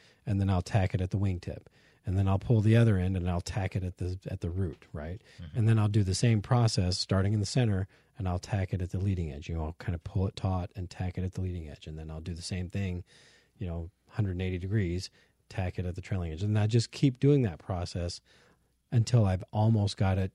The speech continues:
Speaker 1: tacked all the way around the perimeter. And then I'll go around the perimeter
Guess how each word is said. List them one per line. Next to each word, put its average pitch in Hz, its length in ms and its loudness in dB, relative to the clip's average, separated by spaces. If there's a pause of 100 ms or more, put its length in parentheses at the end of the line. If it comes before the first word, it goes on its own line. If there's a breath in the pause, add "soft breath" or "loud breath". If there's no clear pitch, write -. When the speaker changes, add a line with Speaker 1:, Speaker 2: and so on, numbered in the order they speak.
Speaker 1:
tacked - 600 -6 (340)
all 92 220 -2
the 95 60 -2
way 95 140 2
around 90 260 -2
the 82 60 -6
perimeter. 98 460 -2 (420 soft breath)
And 92 140 -4
then 117 100 4
I'll 107 120 4
go 98 120 4
around 95 360 6
the 104 60 6
perimeter 87 540 4